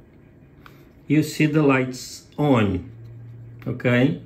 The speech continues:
Only you can see the light on for the transmitter. And turn off, but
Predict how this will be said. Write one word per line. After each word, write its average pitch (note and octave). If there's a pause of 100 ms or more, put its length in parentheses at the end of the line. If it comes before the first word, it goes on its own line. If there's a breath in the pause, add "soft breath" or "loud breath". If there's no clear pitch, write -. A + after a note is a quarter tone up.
(720 soft breath)
Only C#3
you D3+
can C#3+
see D3+
the C#3
light B2
on G2+ (280)
for -
the A#2+
transmitter. A2+ (1500 soft breath)
And B2
turn C3
off, - (1040 loud breath)
but C#3